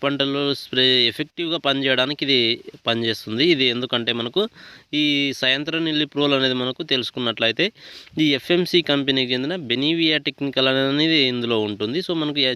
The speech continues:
చాలామంది రైతులకైతే ఈ మే-, ఎఫ్ఎంసీ బెనీవియా అనేది తెలుసు. So ఆ బెనీవియా టెక్నికల్ అనేది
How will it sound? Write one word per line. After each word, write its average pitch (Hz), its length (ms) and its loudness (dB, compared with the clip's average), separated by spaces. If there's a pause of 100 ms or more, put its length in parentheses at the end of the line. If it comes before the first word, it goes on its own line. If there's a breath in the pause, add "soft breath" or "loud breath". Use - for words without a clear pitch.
చాలామంది 131 500 -2
రైతులకైతే 127 480 -2 (100)
ఈ - 20 0 (140)
మే-, 117 260 2 (120)
ఎఫ్ఎంసీ 147 380 -2 (100)
బెనీవియా 123 400 0
అనేది 127 200 -6 (100)
తెలుసు. 107 260 -6 (600 loud breath)
So 220 160 4
ఆ 135 40 2 (140)
బెనీవియా 151 440 2
టెక్నికల్ 139 420 -2
అనేది 143 200 -2